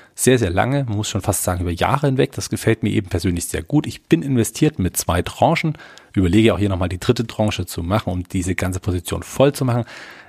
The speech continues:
Ist aber für mich jetzt noch kein guter Zeitpunkt. Der wäre zwar schon gewesen, würde man jetzt sagen, ist natürlich immer schwierig, weil man ja auch Kapital und den Zeitpunkt vereinen muss, um den richtigen Moment zu erwischen. Das ist ja das, was in der Praxis manchmal gar nicht so leicht ist,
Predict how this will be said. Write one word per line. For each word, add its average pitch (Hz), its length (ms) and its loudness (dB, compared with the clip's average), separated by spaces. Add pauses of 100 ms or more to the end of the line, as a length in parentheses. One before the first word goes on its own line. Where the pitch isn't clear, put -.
(140)
Ist 117 200 2
aber 104 120 4
für - 120 -2
mich 107 160 2
jetzt - 220 -2
noch 90 140 -2 (120)
kein 110 480 2 (180)
guter 95 500 2
Zeitpunkt. - 680 -2
Der 92 200 0
wäre 131 300 4
zwar 95 240 -2
schon 101 240 0
gewesen, 107 560 2 (560)
würde 113 200 2
man 95 180 0
jetzt - 180 -4
sagen, 123 320 4
ist - 140 -4
natürlich - 260 -4
immer 85 160 -4
schwierig, 135 340 2
weil 92 120 2
man 98 140 -2
ja 92 80 -4
auch 92 180 -2 (280)
Kapital 110 560 -2 (200)
und 139 180 2
den 110 100 -2
Zeitpunkt 104 420 -2
vereinen 120 380 2
muss, 113 220 -2
um 131 160 4
den 110 100 6
richtigen 101 300 0
Moment 95 280 0
zu 123 120 2
erwischen. 104 380 2 (320)
Das - 180 0
ist 113 100 0
ja 101 80 2
das, 98 200 0
was 98 120 -2
in 95 60 -4
der 92 80 -2
Praxis - 360 -2
manchmal 95 260 -2
gar 92 160 0
nicht 92 100 -2
so - 100 -6
leicht 95 340 2
ist, - 200 -4